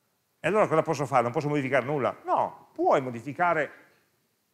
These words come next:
la lista, puoi modificare i valori della lista, non puoi modificare la variabile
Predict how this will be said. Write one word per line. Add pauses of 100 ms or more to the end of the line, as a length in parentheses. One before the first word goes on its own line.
(100)
la
lista, (600)
puoi
modificare
i
valori
della
lista, (460)
non
puoi
modificare
la
variabile